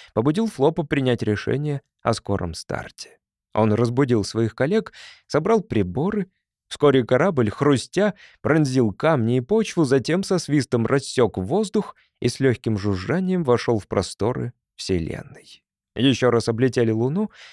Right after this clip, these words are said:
обнаружили на этот раз несколько металлических существ, которые, однако, не проявили никакой реакции в ответ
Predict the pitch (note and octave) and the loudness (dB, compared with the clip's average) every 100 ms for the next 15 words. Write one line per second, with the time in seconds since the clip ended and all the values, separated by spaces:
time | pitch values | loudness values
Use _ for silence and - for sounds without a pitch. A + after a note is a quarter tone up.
0 | _ - A#2 C#3+ C#3 A2+ B2 B2 B2 B2+ | _ -4 0 4 4 2 2 2 2 0
1 | - G3+ C#3+ C#3 C3+ C3+ D3 C#3 C#3 E3 | 0 0 2 0 0 -2 0 0 0 2
2 | C3+ F2+ F#2+ - A2+ - C3 - A3 A3 | 0 0 -4 -4 -6 -2 -4 -2 -2 -4
3 | - - C#3 A#3 F3 A2+ C3+ C#3 C3+ B2 | -6 -4 -4 -2 -2 0 0 0 -2 0
4 | B2+ C3 A#2+ G#2 A2 C3 C3+ A2 G2+ D#3+ | 0 2 2 0 0 0 0 2 2 0
5 | G3 - F3+ C3 - G#2 B2+ | -2 -4 0 0 0 -4 -6